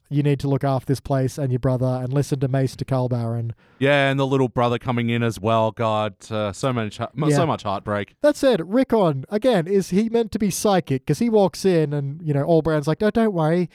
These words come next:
Speaker 1: Rob will be
Speaker 2: Yeah.
Speaker 1: back. They'll all be back." And Rickon's just like, "No, they won't." It's like, what? Are, are we again setting you up as being the psychic dude? I'm so confused.
Speaker 2: <laughs>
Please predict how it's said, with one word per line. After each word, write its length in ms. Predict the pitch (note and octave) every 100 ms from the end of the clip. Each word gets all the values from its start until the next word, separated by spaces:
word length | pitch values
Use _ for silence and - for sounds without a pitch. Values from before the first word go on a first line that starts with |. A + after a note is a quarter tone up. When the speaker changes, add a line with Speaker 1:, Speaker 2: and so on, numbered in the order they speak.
| _ _
Speaker 1:
Rob 160 | G#3+ A3
will 80 | G#3+
be 100 | F#3+
Speaker 2:
Yeah. 160 | C3+
Speaker 1:
back. 160 | D#3 -
They'll 160 | A#3 A#3
all 100 | A3+
be 120 | G3
back." 280 | C#3 D3+ D#3
And 80 | D#3
Rickon's 220 | D3 C#3+
just 140 | C#3+
like, 120 | D3 C#3+ -
"No, 160 | D3
they 160 | B2+ A#2+
won't." 420 | A#2 B2 C3+ - _
It's 100 | -
like, 100 | B2+ _ _ _ _ -
what? 180 | B3+ -
Are, 140 | - -
are 100 | A3
we 100 | C#4
again 280 | A#3+ C4+
setting 280 | C#4 A#3+ A#3+
you 120 | C4 A#3
up 100 | G#3+
as 100 | F3+
being 180 | G#3+
the 80 | G#3+
psychic 380 | - F#3+ F3+ E3+
dude? 200 | D3+ C#3
I'm 120 | D3
so 200 | D3+ G#3 G#3
confused. 680 | G3+ E3+ - C#3 - -
Speaker 2:
<laughs> 60 | B3